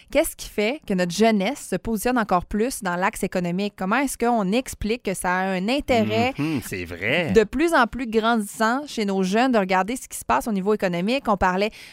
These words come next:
Speaker 1: de la difficulté à accéder à l'immobilier, à avoir une hypothèque, à, à avoir une maison à soi, à réussir à faire des projets. On voyait que, bon, quand ça se ramène un petit peu plus à l'individu, euh, c'est là où la question économique devient intéressante. Puis c'est rare qu'on voyait ça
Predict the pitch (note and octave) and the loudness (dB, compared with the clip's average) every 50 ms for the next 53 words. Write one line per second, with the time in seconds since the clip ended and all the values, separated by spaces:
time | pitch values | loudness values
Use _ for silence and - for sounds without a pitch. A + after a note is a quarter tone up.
0 | - - - E3+ E3+ G3 G3 F#3+ F#3 F#3 F3 E3+ F3 F3+ F3+ F3+ F3+ F3 - - | -20 -18 -6 0 4 6 6 8 8 6 4 2 2 4 4 2 2 0 -4 -8
1 | - - G3+ F#3 - A#3 A3+ G#3+ G3 - - G3+ F#3 F3+ F#3 G3+ G3 F#3 F#3 F3+ | -4 0 0 2 4 4 4 4 4 2 0 0 0 2 4 4 4 4 2 2
2 | F3+ F3+ F3 E3+ F3+ E3+ E3+ A3 B3 A#3+ G#3+ F#3+ F3+ F3+ F3 F3 E3+ - - F3 | 0 0 0 0 -2 -2 2 4 4 6 6 4 4 0 0 -2 -2 -2 -2 -2
3 | F3 - B3 B3 - G3+ F3 F3 F3+ - - - - - E3 E3+ E3+ E3+ F3+ G3 | 0 0 0 0 2 2 0 0 0 -4 -10 -8 -2 0 2 2 2 2 2 2
4 | F#3+ G#3 G3 F#3+ F3+ E3+ E3+ E3+ F#3 F3+ F3+ F#3 F#3 G3+ - - D4 C#4 C#4 C#4 | 2 2 0 0 0 0 0 0 0 2 2 2 2 2 0 0 0 2 4 6
5 | C4+ B3 G3+ F3+ F3 G3 G3 F#3 F3+ - - B3 B3 A#3 G#3+ G3 F#3 - G3+ G3 | 6 6 6 4 2 2 0 0 -2 -2 -2 0 0 2 2 2 2 2 2 2
6 | F#3 F3 F3 - - A#3 A#3 A#3 A#3 C#4 D4 C#4+ A#3+ F#3 - - - - - - | 2 0 -4 -2 0 2 2 2 2 2 2 2 2 2 0 -4 -14 -20 -16 -6
7 | - F#3 F#3+ F#3 G3 F#3 F#3+ A3 B3+ C4 - A3 A3 A#3+ B3+ A#3+ G3 F#3+ A3 A#3 | -2 0 2 4 4 4 6 4 4 2 0 0 0 2 2 2 2 2 2 2
8 | G#3+ F#3+ - G3+ G3 F#3+ - F3+ F3+ F3 - - - - F#3+ F#3+ F#3+ G#3+ A#3+ A#3+ | 0 -2 -4 -4 -4 -2 -2 -4 -4 -4 -8 -14 -14 -8 -4 -2 -2 0 0 0
9 | A3 G3 - - - G3+ F#3+ - G#3+ A#3 B3 - G#3+ F3+ E3+ F3+ F#3+ G3+ G#3 G#3 | -2 -2 -4 -4 -2 -4 -2 -2 -2 -4 -2 -2 -2 -2 0 0 0 0 0 -2
10 | F3+ F3+ G3 G#3+ G3 F#3+ G3+ E3+ E3 E3 F3+ F#3 F3+ G3 A#3 - - - - - | -4 -4 -4 -4 -2 -2 -4 -4 -4 -4 -4 -2 -2 -4 -6 -6 -8 -14 -20 -16
11 | - - F3+ E3+ E3 E3 F3 - - - G3 F3+ F3 F3 F3 F3+ F#3 G#3 G#3+ A3 | -6 -2 0 0 2 2 0 -2 -4 -2 -2 0 0 2 0 2 4 4 4 4
12 | A3 G3+ F#3+ F3+ E3+ - F3+ F3 G#3 G3 F#3+ - F3+ F3 F3+ G#3+ A3 G3+ F3 E3 | 4 4 2 0 0 -2 -4 -4 -4 -4 -2 -2 -2 -2 -2 0 0 0 0 0
13 | G3 G3+ F#3+ - F#3+ F3 F3 E3+ - - C4+ E4 C4+ - - - F#3 F3 F#3 A#3+ | 0 -2 0 0 0 0 0 -2 -2 -2 -4 -4 -6 -8 -6 -4 -2 0 2 0
14 | D4+ - B3 G3 F3+ E3+ E3+ F3 - A#3 B3+ | 0 0 0 -2 0 -2 -2 -4 -4 -6 -8